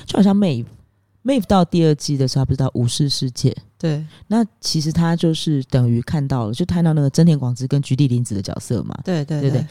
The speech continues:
Speaker 1: 就等于看见她跟，她跟，她叫什么名字？我忘了，
Speaker 2: 他-
Speaker 1: <laughs> 一下忘记了。
Speaker 2: 他叫什么啊？就是那个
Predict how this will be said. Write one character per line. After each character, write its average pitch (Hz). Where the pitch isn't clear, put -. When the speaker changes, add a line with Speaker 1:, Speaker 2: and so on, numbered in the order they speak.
Speaker 1:
就 330
等 120
于 117
看 135
见 139
她 135
跟， 131
她 143
跟， 143
她 160
叫 160
什 151
么 120
名 110
字？ -
我 135
忘 151
了， 117
Speaker 2:
他- -
Speaker 1:
<laughs> -
一 -
下 214
忘 190
记 -
了。 -
Speaker 2:
他 233
叫 226
什 -
么 -
啊？ 190
就 240
是 240
那 226
个 165